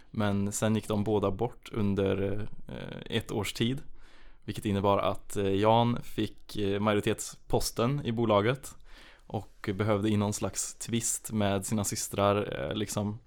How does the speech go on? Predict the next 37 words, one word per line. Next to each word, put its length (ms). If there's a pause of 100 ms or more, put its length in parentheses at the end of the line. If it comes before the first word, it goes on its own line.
(400)
ta 200
den 80
här 100
makten, 540 (220)
eh, 240
och 120
det 80
var 80
ganska 240
fult, 500 (160)
mm, 500
vad 100
jag 20
har 60
förstått. 540 (540)
Liksom, 280
med 100
l-, 520
diverse 640
rättegång 580
och 200
massa 280
jurister 440
och 80
revisorer 640
som, 540
som 160
försökte 300
reda 220
ut 160
vem 160
som 140
faktiskt 340
ägde 220
vad. 320 (880)
Men, 480
eh, 100